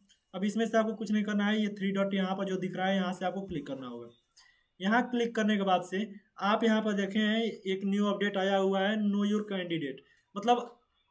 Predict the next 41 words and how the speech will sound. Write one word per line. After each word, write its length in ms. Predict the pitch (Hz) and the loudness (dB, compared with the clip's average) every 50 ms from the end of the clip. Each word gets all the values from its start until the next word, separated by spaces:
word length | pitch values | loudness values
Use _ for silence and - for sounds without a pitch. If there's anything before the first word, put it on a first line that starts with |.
| _ _ - | _ _ -2
आपके 680 | 185 190 196 196 - - - - 247 262 269 269 240 - | 0 2 2 0 -2 -8 -6 -2 0 2 2 2 2 0
क्षेत्र 520 | - 202 - - - 190 202 196 - 202 | -2 -8 -12 -8 -6 -6 -6 -4 -4 -2
में 140 | 202 196 208 | -2 0 0
या 200 | 220 220 208 196 | 0 2 2 2
आपके 480 | 190 185 185 185 175 175 - - 202 185 | 2 2 2 0 0 -2 -2 -2 -4 -2
ग्राम 260 | 160 175 175 185 196 190 | 0 0 -2 -2 -4 -4
पंचायत 420 | 202 196 185 175 185 180 180 180 | -4 -4 -2 -2 0 -2 -2 -2
में 160 | 190 190 202 196 | -2 -2 -4 -4
जितने 300 | 170 170 165 185 190 202 | -4 -6 -6 -4 -2 0
भी 100 | 202 202 | 0 0
सदस्य 400 | 190 196 175 165 180 175 180 185 175 | -2 -2 -2 -2 -2 -4 -2 -2 -2
उठे 220 | 170 165 170 175 | -2 -2 -4 -6
हुए 180 | 185 180 180 175 | -6 -6 -6 -4
हैं, 160 | 175 190 190 | -4 -4 -4
जितने 280 | 165 165 165 175 185 185 | -6 -6 -6 -6 -6 -4
भी 100 | 185 190 | -4 -4
candidate 520 | 190 185 175 175 175 170 170 180 180 180 - - - - - _ _ _ _ - | -4 -4 -4 -4 -4 -4 -2 -4 -4 -6 -10 -16 -20 -20 -20 _ _ _ _ -14
हैं 180 | - 147 190 196 | -6 -2 0 0
इस 180 | 202 180 160 - | 0 0 -2 -6
समय, 260 | 160 139 131 127 123 - _ _ _ - | -8 -10 -10 -12 -14 -16 _ _ _ -12
उसमें 300 | 196 190 - 202 214 226 226 | -10 -6 -4 -2 0 2 2
आप 220 | 220 226 247 240 - | 2 2 0 0 0
आसानी 320 | 190 180 - 190 185 202 | -2 -2 -2 -2 -2 -2
से 120 | 202 - 196 | -2 -2 -2
देख 160 | 170 185 185 | -2 -2 -4
सकते 260 | - 185 175 - 185 185 | -4 -6 -8 -6 -4 -4
हैं 100 | 202 208 | -2 -2
कि 60 | 202 - - | -2 -4 -6
कौन 240 | - 185 180 180 175 | -6 -6 -6 -4 -4
कौन 180 | 185 202 208 202 | -4 -4 -4 -4
candidate 520 | - 196 180 180 185 175 202 208 202 - - | -4 -4 -4 -4 -4 -4 -4 -6 -8 -10 -12
है, 100 | 143 127 - - _ _ _ _ _ _ _ _ _ _ - | -12 -12 -12 -16 _ _ _ _ _ _ _ _ _ _ -8
किस 140 | 233 220 233 | -8 -8 -6
पद 240 | - - 208 196 190 196 | -4 -2 -2 -2 -2 0
के 80 | 196 | -2
लिए, 220 | 185 180 185 190 202 | -2 0 2 2 2
मुखिया, 420 | 208 196 - - 196 185 185 185 185 | 2 0 -2 -4 -4 -2 0 0 -2
सरपंच 520 | 185 - 185 - - - 180 190 196 190 190 | -2 -4 -6 -6 -6 -6 -6 -6 -6 -4 -4
या 100 | 185 180 180 | -4 -4 -4
पंच, 300 | - 185 185 190 190 - | -6 -6 -6 -6 -4 -2
वार्ड, 280 | 180 175 175 180 190 185 | 0 2 2 2 2 0